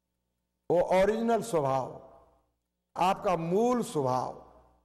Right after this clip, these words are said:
तो मूल नेचर, मूल प्रकृति, तो आपकी मूल प्रकृति क्या है? प्रेम स्वरूपा है, ज्ञान स्वरूपा है,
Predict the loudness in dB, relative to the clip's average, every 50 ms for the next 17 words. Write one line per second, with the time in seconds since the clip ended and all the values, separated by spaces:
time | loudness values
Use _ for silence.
0 | _ _ _ _ _ _ _ _ _ _ _ _ _ _ _ _ _ _ _ _
1 | _ _ _ _ _ -2 -2 0 0 2 2 2 2 2 2 2 0 0 0 -2
2 | -2 -4 -4 -4 -8 -10 -6 -2 0 2 2 0 0 0 -2 -2 0 -2 -4 -4
3 | -8 -16 -18 -20 -20 -20 -20 -20 _ _ _ _ _ _ _ _ _ _ _ _
4 | _ _ 0 2 4 4 2 0 -2 -4 -2 0 0 0 0 0 -2 -2 -2 -2
5 | -2 -4 -4 -6 -8 -4 0 2 2 4 4 2 0 0 -4 -8 -12 -16 -18 -20
6 | -20 -20 -20 -20 _ _ _ _ _ _ _ _ _ _ _ -2 0 2 2 2
7 | 0 -2 -2 -2 -2 -2 -4 -4 -4 -4 -2 -2 -4 -6 -8 -12 -16 -20 -20 -20
8 | _ _ _ _ _ -10 -4 -2 0 0 0 0 -2 -4 -6 -6 -6 -6 -6 -6
9 | -6 -6 -6 -6 -8